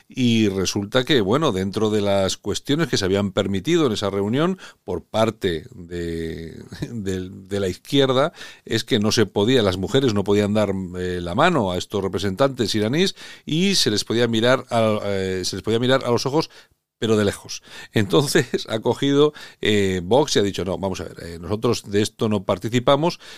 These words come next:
y se han bajado del, se han bajado del carro.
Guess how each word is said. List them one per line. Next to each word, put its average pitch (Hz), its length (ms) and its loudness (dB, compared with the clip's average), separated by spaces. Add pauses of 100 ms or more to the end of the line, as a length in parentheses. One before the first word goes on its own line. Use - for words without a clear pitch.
(140)
y 139 340 4
se - 180 4
han 110 160 4
bajado 104 540 2
del, 92 480 0
se - 120 0
han 101 120 -2
bajado 104 280 2
del 104 120 0
carro. 160 340 4